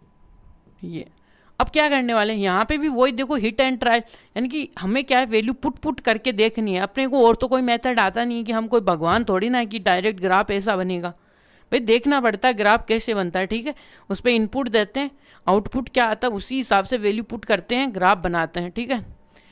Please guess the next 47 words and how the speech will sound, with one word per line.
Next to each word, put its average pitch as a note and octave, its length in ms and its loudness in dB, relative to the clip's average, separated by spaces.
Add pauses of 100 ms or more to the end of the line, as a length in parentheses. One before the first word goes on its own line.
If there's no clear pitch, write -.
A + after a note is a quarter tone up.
(120)
तो C#4 100 -6
यहाँ C4 260 2
से B3+ 200 0 (140)
आपको A3+ 280 2
देखो C4 240 0
अक्स - 320 -2
है C#4 60 6
वो C#4 140 -2
सारा G3+ 280 4
का C4 100 -2
सारा B3+ 260 2
रियल B3 280 0
पे C4+ 140 -2
डिपेंडेंट G#3+ 580 -2
है, F#3+ 60 2
तो - 140 -8
आप A#3 260 2
क्या B3+ 160 4
करोगे A3 280 -2
भाई, B3 140 -2
अक्स - 300 -12
की C4+ 120 -8
वैल्यू B3+ 240 2
रखोगे, A3+ 400 -2 (320)
अक्स A3+ 200 -6
की B3+ 100 -6
वैल्यू A#3 220 2
नेगेटिव G#3 420 0
रखोगे, A3 500 2
पॉजिटिव G3+ 500 -2
रखोगे, G#3+ 360 -4
ये G#3+ 200 -2
सब G#3+ 200 -6
करना E3 300 -4
है, E3+ 120 -4
ठीक G#3+ 200 -8
है। A3+ 120 -4 (580)
तो C4 60 -2
यहाँ C4+ 260 0
से C4+ 160 0
आप A#3+ 180 6
देखो A#3+ 320 -2 (180)
भाई A3 160 -4
क्या A3 220 0
करने G#3+ 280 -2
वाले G#3+ 240 0
हो, A3+ 200 -4